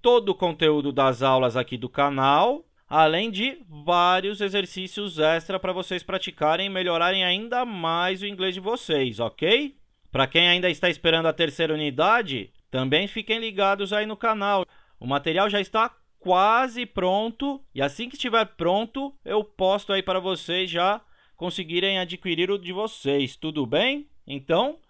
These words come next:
não deixem para depois, tudo bem? Melhorem ainda mais o inglês de vocês. E aí, estão prontos para começar nossa aula de hoje?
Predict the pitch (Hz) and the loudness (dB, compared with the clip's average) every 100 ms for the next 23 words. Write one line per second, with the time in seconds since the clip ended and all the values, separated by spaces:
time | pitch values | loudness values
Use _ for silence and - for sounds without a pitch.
0 | - _ 143 180 247 208 202 226 214 214 | -20 _ -8 -6 -4 -2 0 -2 -2 -2
1 | 226 262 175 151 120 - 131 123 135 190 | -4 -4 2 4 2 -4 -8 -2 0 0
2 | 233 165 143 143 190 240 240 - 160 156 | 0 -2 0 2 2 0 -6 -6 -6 -4
3 | 196 226 240 156 165 175 202 170 170 175 | -6 -4 -2 -2 -4 -4 -8 -4 -4 -4
4 | 196 220 156 135 117 90 - - _ _ | -6 -4 0 0 0 -6 -16 -20 _ _
5 | 160 202 196 160 117 - 147 131 156 156 | 0 2 4 2 0 -2 -2 2 0 0
6 | - 143 147 139 127 131 127 - 127 127 | 2 2 2 -2 0 -2 -2 0 0 2
7 | 127 170 247 247 285 | 2 4 4 0 -6